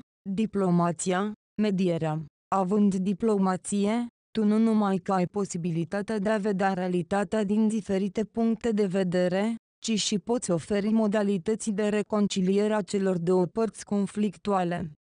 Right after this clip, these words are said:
Totuși să fii atentă la constrângere sau la pierderea capacității de a-ți urma convingerile.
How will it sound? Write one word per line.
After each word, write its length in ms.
Totuși 400
să 160
fii 220
atentă 420
la 160
constrângere 920
sau 220
la 160
pierderea 600
capacității 880
de 80
a-ți 240
urma 300
convingerile. 1080